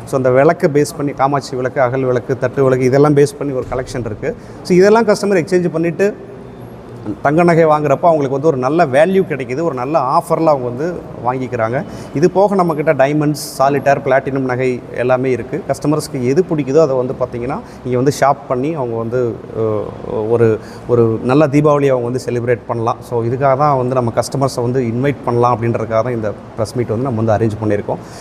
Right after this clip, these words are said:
So, இந்த, இந்த சமயத்தை யூஸ் பண்ணிக்கிட்டு, இந்த டைம் யூஸ் பண்ணிக்கிட்டு, நம்மளுடைய வாடிக்கையாளர்கள் அனைவரும் நம்மளுடைய தனிஷ்க் எல்லா கிளைகளிலுமே இந்த ஆஃபர் இருக்கு. இப்போ கோயம்புத்தூர்ல நாலு இடத்துல இருக்கு.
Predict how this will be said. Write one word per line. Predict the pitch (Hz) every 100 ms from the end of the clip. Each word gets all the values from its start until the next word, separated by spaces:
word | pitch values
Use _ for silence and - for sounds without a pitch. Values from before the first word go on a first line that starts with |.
| -
So, | - 143
இந்த, | 143 151 147 139
இந்த | 147 147
சமயத்தை | - 165 185 196 196 160
யூஸ் | 170 -
பண்ணிக்கிட்டு, | 160 147 131 170
இந்த | 143 135
டைம் | 143 160
யூஸ் | 147 147 -
பண்ணிக்கிட்டு, | 131 123 151 139
நம்மளுடைய | 131 123 123
வாடிக்கையாளர்கள் | 139 156 - 147 143 143
அனைவரும் | 127 127 143 131 226 - - -
நம்மளுடைய | 139 139 139 135 123 - - -
தனிஷ்க் | 160 214 -
எல்லா | 156 139 175
கிளைகளிலுமே | 175 175 180 180 180 185
இந்த | 151
ஆஃபர் | 139 147 123
இருக்கு. | 107 110 113
இப்போ | 120
கோயம்புத்தூர்ல | 147 156 151 147 143
நாலு | 131 135 127
இடத்துல | 123 139
இருக்கு. | 123 117 165